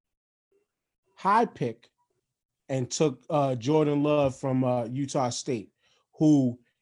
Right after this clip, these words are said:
is projected to be quality. And we all know, if you followed Green Bay's draft history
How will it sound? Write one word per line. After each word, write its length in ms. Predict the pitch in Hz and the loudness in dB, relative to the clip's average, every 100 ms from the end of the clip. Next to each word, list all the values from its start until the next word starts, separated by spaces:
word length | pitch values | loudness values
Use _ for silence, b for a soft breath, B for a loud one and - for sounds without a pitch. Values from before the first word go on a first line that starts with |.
| _ - | _ -2
is 380 | 151 135 - - _ _ _ _ _ | 0 0 -8 -16 _ _ _ _ _
projected 640 | - 143 127 165 - 151 131 | -4 -2 2 0 0 -4 -4
to 100 | 156 | -6
be 500 | 123 139 131 127 - _ _ _ | 0 0 2 -2 -4 _ _ _
quality. 680 | - - 185 185 131 90 - b b b b | -6 0 2 2 0 -4 -16 b b b b
And 200 | 151 139 | 0 2
we 140 | 135 151 | 2 4
all 220 | 180 190 | 6 6
know, 260 | 185 208 202 | 4 4 2
if 120 | 135 | 0
you 100 | 143 | -6
followed 580 | - 147 143 151 151 123 | -2 2 2 2 0 -2
Green 280 | 143 175 151 | 0 2 2
Bay's 360 | 180 202 190 | 2 2 2
draft 460 | - 143 135 123 - | -4 -6 -4 -8 -10
history 540 | 135 123 - 107 92 | -12 -12 -14 -16 -16